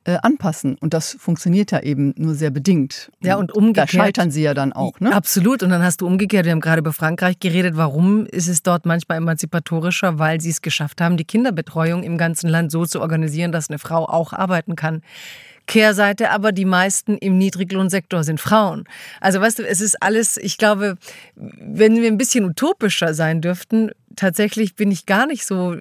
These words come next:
Speaker 2: für die Quoten, weil uns viele unserer Arten, wie wir heute arbeiten, sowohl für Männer als auch für Frauen, letztlich eine Enthüllung, glaube ich, ihres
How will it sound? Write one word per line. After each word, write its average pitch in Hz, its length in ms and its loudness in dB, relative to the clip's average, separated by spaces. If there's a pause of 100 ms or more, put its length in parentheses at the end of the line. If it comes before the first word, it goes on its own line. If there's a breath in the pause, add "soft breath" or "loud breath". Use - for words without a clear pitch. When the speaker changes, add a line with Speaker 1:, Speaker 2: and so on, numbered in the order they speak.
Speaker 2:
für 185 200 -4
die 165 140 -2
Quoten, 196 640 -2
weil 185 460 0 (520 soft breath)
uns 196 340 0
viele 262 480 0
unserer 180 720 0
Arten, 202 400 0
wie 185 120 -2
wir 175 120 0
heute 170 320 -2
arbeiten, 180 540 -2
sowohl 170 340 0
für 214 160 -2
Männer 180 260 0
als 175 200 -2
auch 165 100 -4
für 170 140 -8
Frauen, 190 560 0 (400 soft breath)
letztlich 180 380 -2
eine 190 100 -2
Enthüllung, 175 680 0
glaube 156 320 -4
ich, - 160 -10
ihres 170 540 -2